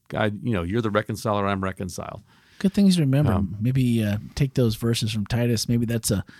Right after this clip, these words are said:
Speaker 2: bathroom mirror
Speaker 1: <laughs>
Speaker 2: or, you know, car dash or
Speaker 1: Yeah.
Speaker 2: wherever you're spending the majority of your time, a good reminder there.
Speaker 1: And when I ju-, when I just baptized the,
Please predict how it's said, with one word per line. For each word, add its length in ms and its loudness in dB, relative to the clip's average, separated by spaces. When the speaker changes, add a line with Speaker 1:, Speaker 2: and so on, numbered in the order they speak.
Speaker 2:
bathroom 540 4
mirror 480 6
Speaker 1:
<laughs> 100 2
Speaker 2:
or, 240 4
you 160 2
know, 160 2
car 300 4
dash 560 2
or 200 0
Speaker 1:
Yeah. 180 -8
Speaker 2:
wherever 300 6
you're 160 4
spending 340 0
the 60 0
majority 400 4
of 80 4
your 80 4
time, 260 2
a 60 4
good 240 0
reminder 440 4
there. 240 -6
Speaker 1:
And 160 0
when 120 6
I 20 4
ju-, 160 2
when 120 2
I 40 6
just 260 -2
baptized 580 0
the, 200 -6